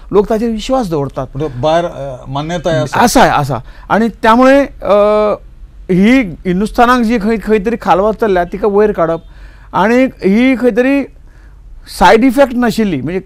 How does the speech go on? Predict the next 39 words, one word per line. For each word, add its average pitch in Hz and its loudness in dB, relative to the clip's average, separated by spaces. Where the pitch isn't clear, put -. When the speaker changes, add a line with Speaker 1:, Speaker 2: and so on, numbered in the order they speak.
Speaker 1:
कितलेंय 220 2
मेडिसिन 269 2
घेयात, 254 4
तें 214 -2
खंयच 220 -2
सायड 202 0
इफेक्ट 196 -2
ना, 151 -6
परंतु 175 -6
बाकीच्या 180 -4
हातूंतल्यान 202 -2
कितें 202 -8
सायड 180 -4
इफेक्ट 190 -6
आसा, 190 -8
तुमकां 196 -8
खबर 151 -6
आसा. 143 -14
कमी 247 6
खर्चाची 208 2
आसा, 151 0
म्हणजे 185 -4
आपल्या 196 4
हातूंत 220 4
जर 240 4
काही, 240 2
अ, 165 -2
वनस्पतीची 196 0
झाडां 185 2
तुमी 202 -4
लायली, 175 0
जाल्यार 170 -8
तुमचे 185 -6
घराचे 170 -2
जो 190 -2
तो 202 -6
तुमीच 196 -6
जावं 208 -4
शकतात, 135 -12